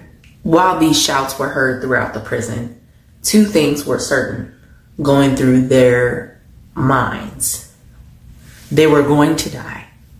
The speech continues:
and they would not receive a fair trial because most of the people,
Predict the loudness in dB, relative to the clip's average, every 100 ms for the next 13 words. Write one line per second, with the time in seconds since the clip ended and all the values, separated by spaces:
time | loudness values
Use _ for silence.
0 | -20 _ -20 -20 -20 -4 0 0 0 -4
1 | -6 2 4 4 0 -2 -4 -6 -6 -8
2 | -8 -10 -8 -4 -4 -4 -12 -20 -20 -20
3 | -20 -20 -20 -4 -2 0 0 0 -2 -2
4 | 2 2 2 -2 -4 -6 -10 -8 -6 -6
5 | -10